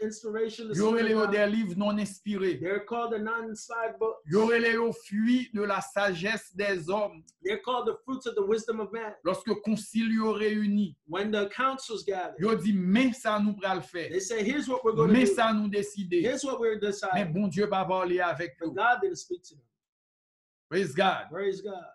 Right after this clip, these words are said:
Speaker 2: Dans le livre de Tobie,
Speaker 1: In the book of Tobit,
Speaker 2: le chapitre cinq,
Speaker 1: Tobit chapter five,
Speaker 2: verset premier à seize.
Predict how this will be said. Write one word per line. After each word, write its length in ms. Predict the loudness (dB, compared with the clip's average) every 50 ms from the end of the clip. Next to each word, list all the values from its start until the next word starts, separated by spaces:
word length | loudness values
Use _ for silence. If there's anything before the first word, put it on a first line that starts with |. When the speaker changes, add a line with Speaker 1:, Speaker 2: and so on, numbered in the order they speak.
| _ _ -12
Speaker 2:
Dans 340 | -6 -2 0 2 2 2
le 200 | 2 2 0 0 0
livre 540 | 2 2 2 2 2 0 0 -2 0 0 0
de 160 | 0 0 -2
Tobie, 720 | -2 -2 0 0 0 2 2 4 4 4 4 2 0 -6 _ _ _ _ _ _ _ _ _ _ -6
Speaker 1:
In 140 | -4 -4 -4
the 80 | -4
book 300 | -6 -4 -4 -4 -4 -4
of 120 | -6 -10 -10
Tobit, 500 | -8 -2 2 2 2 2 2 0 0 -2 -8 -16 -20 _ _ _ _
Speaker 2:
le 200 | -4 -2 0 0 0
chapitre 920 | 0 0 0 2 2 0 -2 -2 0 0 0 0 -2 -2 0 0 2 0 0
cinq, 560 | -2 -6 -18 -14 -8 -4 -4 -4 -4 -6 -10 -18 -20 -20 _ _ _ _ _ _ -4
Speaker 1:
Tobit 320 | -2 -2 -2 -2 -4 -6 -2
chapter 320 | 0 0 0 0 -2 -10 -12 -10 -8
five, 400 | -4 -2 -2 -2 -2 -4 -6 -12 -16 _ _ _ _ _ _ _ -14
Speaker 2:
verset 1080 | -12 -6 0 2 4 4 4 4 2 0 -12 -10 -4 -2 0 0 0 0 -2 -4 -6 -10 -18 _ _ _ _ _ _ _ _ _ _ _
premier 640 | _ -4 0 4 6 6 6 6 6 4 2 0 0 0
à 140 | 0 0 0
seize. 720 | -2 -4 -2 -2 -2 -2 -4 -6 -8 -12 -14 -16 -20 -20